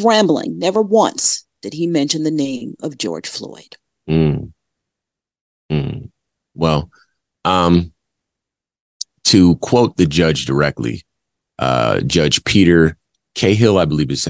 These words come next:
Speaker 2: how you say his last name. He says, quote, "After three years of reflection, I was hoping for a little more remorse, regret, acknowledgement of some responsibility,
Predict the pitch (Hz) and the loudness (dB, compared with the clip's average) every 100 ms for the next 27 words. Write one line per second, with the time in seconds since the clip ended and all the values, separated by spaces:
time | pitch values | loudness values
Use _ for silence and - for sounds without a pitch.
0 | - 85 69 65 69 62 58 - - 58 | -4 -2 0 0 0 0 -2 -4 -6 -4
1 | 58 60 - - - - 85 - 71 65 | -4 -2 -4 -6 -8 -6 -2 0 2 0
2 | - 104 92 - - - - 85 - 78 | 0 2 2 0 -18 -18 -6 -6 -2 0
3 | 101 101 98 80 80 78 104 101 - 85 | 4 6 6 4 2 2 2 2 2 0
4 | 76 - 76 71 - 82 69 78 - 58 | 0 0 -2 -2 0 0 -2 -6 -4 -2
5 | 71 80 76 69 65 64 73 98 104 107 | 2 2 2 0 -2 0 2 4 4 2
6 | - - - 67 71 78 71 _ _ _ | -4 -8 -8 -4 0 0 -2 _ _ _
7 | - - 73 87 87 85 76 82 - - | -10 -4 0 2 2 0 0 -4 -6 -10
8 | - - - 92 92 82 - 76 71 67 | -6 0 2 4 4 4 2 -2 -2 -2
9 | 65 58 57 - | -4 -2 -4 -6